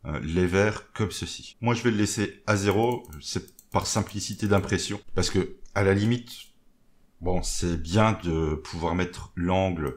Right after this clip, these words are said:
voilà, directement ici. Mais franchement, si vous avez envie de les courber de la même façon, hein, vu la taille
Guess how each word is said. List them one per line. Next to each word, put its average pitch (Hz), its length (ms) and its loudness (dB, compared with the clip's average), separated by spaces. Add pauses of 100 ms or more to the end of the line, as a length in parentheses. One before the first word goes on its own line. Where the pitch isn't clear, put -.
(160)
voilà, 65 240 -6 (1400)
directement 90 680 -2
ici. 120 540 -4 (240)
Mais 98 240 2
franchement, 104 760 0
si - 220 -8
vous 87 180 -2
avez 87 140 4
envie 92 280 2
de 95 60 -6
les 90 120 0
courber 92 580 2
de 73 100 -10
la 82 100 0
même 85 140 0
façon, 95 460 -4 (480)
hein, 60 160 -14
vu 87 300 -2
la 80 120 2
taille 90 460 2